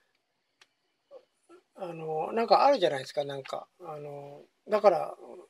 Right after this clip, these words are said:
えっと、Twitterでつぶやいたりとか、Instagramでアップしたりとかっていうのがあるでしょ？うん。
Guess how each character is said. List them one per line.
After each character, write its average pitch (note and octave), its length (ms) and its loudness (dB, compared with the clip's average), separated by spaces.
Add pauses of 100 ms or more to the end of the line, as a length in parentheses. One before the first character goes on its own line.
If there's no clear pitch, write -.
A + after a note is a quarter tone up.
(200)
え F3+ 40 -12
っ - 40 -10
と、 D#3+ 440 -4
Twitter B3 400 2
で D#3 120 -6
つ - 160 -16
ぶ E3 80 -12
や F#3 160 2
い F3+ 40 -4
た D3+ 120 -4
り C#3 80 -8
と C3+ 100 -12
か、 D3+ 400 -2 (320)
Instagram G#3 600 2
で C#3+ 60 -4
ア D3+ 80 2
ッ - 20 -2
プ - 180 -20
し - 40 -16
た D3 100 -6
り C3+ 80 -10
と C#3 100 -8
か C#3 120 -8
っ C#3 60 -10
て - 160 -16
い D3 120 -8
う D#3+ 100 -14 (760)
の A#3 80 -10
が D4+ 100 0
あ C4 60 6
る B3+ 80 -2
で D3+ 120 -6
し - 100 -12
ょ？ E3+ 180 -10 (300)
う D3 60 -20
ん。 C3+ 120 -18